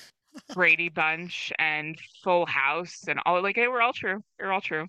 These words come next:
Speaker 1: Oh, so
Speaker 2: I,
Speaker 1: funny.
Speaker 2: w-, I'm trying, I'm trying to think of, like, uh, one, one fight today was, like, my daughter had a friend over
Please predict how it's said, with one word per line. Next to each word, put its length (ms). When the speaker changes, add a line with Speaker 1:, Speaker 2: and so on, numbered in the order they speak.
Speaker 1:
Oh, 120
so 180
Speaker 2:
I, 120
Speaker 1:
funny. 180
Speaker 2:
w-, 160
I'm 120
trying, 280
I'm 80
trying 200
to 60
think 200
of, 140
like, 240
uh, 260
one, 360
one 220
fight 300
today 300
was, 180
like, 140
my 100
daughter 360
had 160
a 60
friend 340
over 460